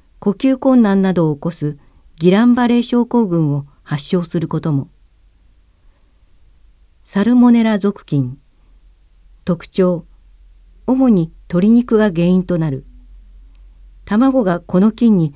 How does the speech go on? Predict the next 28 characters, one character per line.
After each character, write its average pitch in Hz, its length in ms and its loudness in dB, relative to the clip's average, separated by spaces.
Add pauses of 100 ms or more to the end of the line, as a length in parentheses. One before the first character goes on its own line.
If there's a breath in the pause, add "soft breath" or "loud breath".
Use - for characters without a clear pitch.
(140 soft breath)
汚 156 120 -4
染 190 220 0
さ 202 160 -4
れ 190 80 -2
て 185 160 -4
い 185 40 -2
る 165 100 -6
こ 165 100 -4
と 165 140 -4
も。 131 180 -6 (1400)
症 226 260 -2
状。 185 360 -2 (460)
腹 - 280 -4
痛、 196 420 0 (120)
下 165 180 -2
痢、 180 240 -2 (400)
嘔 226 200 0
吐、 151 300 -6 (140)
発 151 300 -6
熱。 160 460 -4 (1900)
腸 262 160 0
管 240 260 0
出 - 240 -14
血 226 240 -4
性 202 220 0
大 170 200 -2
腸 165 300 -4
菌。 143 320 -6